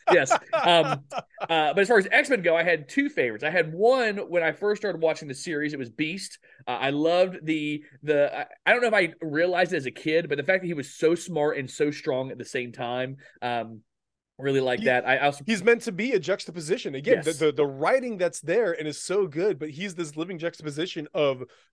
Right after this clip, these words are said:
Speaker 2: big, strong animal, hairy man, and absolute brilliant, well-spoken, Shakespeare quoting genius. Like,
Speaker 1: Yes.
Speaker 2: I love it. <laughs>
Speaker 1: Yes. Uh, and then the other, I mean, is, is,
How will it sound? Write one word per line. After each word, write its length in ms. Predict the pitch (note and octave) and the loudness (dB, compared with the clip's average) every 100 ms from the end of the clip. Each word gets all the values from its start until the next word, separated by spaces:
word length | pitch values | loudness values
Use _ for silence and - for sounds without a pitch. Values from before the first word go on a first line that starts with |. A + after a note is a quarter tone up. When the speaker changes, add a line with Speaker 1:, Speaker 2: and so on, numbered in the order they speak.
| - C3 | -14 -2
Speaker 2:
big, 280 | G3+ D#3 | 0 0
strong 440 | - - F#3+ D#3+ C#3+ | -6 2 4 4 2
animal, 380 | D#3+ F3+ D#3+ C#3+ | 2 4 4 2
hairy 340 | A#2+ C4 A3+ D#3 | 4 4 4 0
man, 420 | C#3+ C#3+ A#2+ B2+ _ - | 2 2 0 -6 _ -2
and 180 | D#3+ C#3 - | -2 -2 -2
absolute 580 | E3+ F#3 F#3+ G3 G#3 C#3+ | -2 -2 -6 -8 -10 -10
brilliant, 480 | C3+ D3+ D#3+ D#3+ B2+ | -2 -2 0 -6 -6
well-spoken, 800 | C#3 E3+ F#3 - D#3 D#3 E3 D3+ | -2 -2 -2 2 2 2 -6 -8
Shakespeare 760 | - - G#3 A#3+ - G3+ G#3 | -10 -2 -2 -2 -12 -8 -8
quoting 540 | - F3 F3 F3+ D#3+ | -6 -4 -2 -2 -6
genius. 680 | C3 A2 C3+ C#3+ A2 F2 - | -12 -12 -10 -10 -12 -16 -2
Like, 180 | C#3+ B2+ | 0 0
Speaker 1:
Yes. 240 | - - - | -4 -12 -4
Speaker 2:
I 100 | D3+ | 0
love 240 | D3 F#3+ | 2 0
it. 140 | A#2 - - | -2 -14 -6
<laughs> 120 | A#3 | -6
Speaker 1:
Yes. 360 | - - - - - - - | -2 -2 -2 -6 -10 -12 0
Uh, 360 | D3 C3+ B2+ - - | 2 4 2 0 2
and 60 | F#3 | 4
then 60 | |
the 100 | F3+ | 6
other, 240 | A3 G#3+ F3+ | 6 6 4
I 40 | |
mean, 140 | F3 D#3+ | 2 0
is, 260 | D3 - | -2 -4
is, 320 | D#3 C3+ C3+ | -4 -4 -6